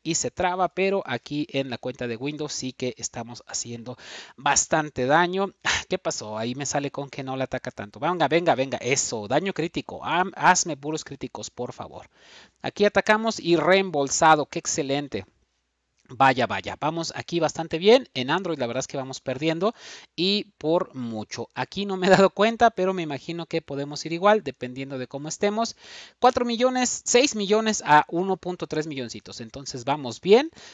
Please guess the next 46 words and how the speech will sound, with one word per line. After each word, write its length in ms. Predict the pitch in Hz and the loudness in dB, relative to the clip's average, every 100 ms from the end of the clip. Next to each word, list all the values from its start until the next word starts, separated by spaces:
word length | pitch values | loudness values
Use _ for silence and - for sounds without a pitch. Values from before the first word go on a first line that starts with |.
| _ | _
Déjenme 400 | - 135 143 131 | -6 -6 -6 -6
ver 200 | 123 139 | -2 -2
si 580 | - - - 170 180 175 | -2 -4 -4 -4 -4 -6
en 420 | - 131 143 147 143 | -6 -6 -6 -6 -4
el 380 | 147 147 151 - | -2 -2 -4 -6
evento 520 | 120 120 143 160 131 | -6 -6 -6 -8 -8
de 140 | 117 | -6
clan, 520 | - - 190 196 220 220 | -6 0 4 4 0 -8
por 260 | - 151 151 | -12 -10 -10
aquí... 500 | 120 - 220 175 240 - _ _ | -10 -6 -4 -4 -6 -12 _ _
Vamos 260 | - - - | -16 -14 -12
a 60 | 107 | -4
ver. 300 | 151 196 - _ - _ _ | 0 2 0 _ -20 _ _
Eh, 220 | - 107 | -12 -10
que 140 | - | -12
te-, 100 | - - | -14 -10
ay, 120 | 135 | -10
no 140 | 123 | -8
sé 120 | 113 120 | -10 -12
ni 80 | |
qué 140 | 113 127 | -8 -4
agarré, 300 | 117 127 185 | -4 -4 -6
que 120 | 127 | -10
salió 280 | - 110 117 | -8 -8 -6
volando. 440 | 123 156 165 196 - | -4 -4 -4 -6 -4
Ah, 200 | - - | -6 -6
me 80 | 110 | -10
volví 180 | 107 123 | -12 -14
a 20 | |
meter 220 | 139 135 | -6 -4
a 60 | 127 | -4
donde 180 | 135 | -6
mismo. 380 | 143 196 202 247 - - - - | -6 -6 -4 -4 -6 -16 -20 -12
Vamos 220 | 226 247 220 | -10 -2 2
a 40 | |
ver 160 | 226 240 | 4 2
mejores 560 | 202 - 214 226 208 | 0 0 0 2 0
clanes. 520 | - 226 240 196 190 | 2 2 4 2 -2
Por 200 | - 151 | -2 0
ahora, 600 | 143 156 185 190 170 185 - | 4 4 4 4 6 4 2
eh, 260 | 131 131 | 0 0
vamos 440 | 127 151 151 156 - | 0 -2 -4 -6 -6
en 140 | 139 | -4
la 80 | 139 | -6
posición 600 | - 135 - - 143 131 | -8 -10 -10 -10 -10 -6
veintitrés. 800 | 135 160 - - 156 214 226 | -6 -6 -8 -4 0 2 0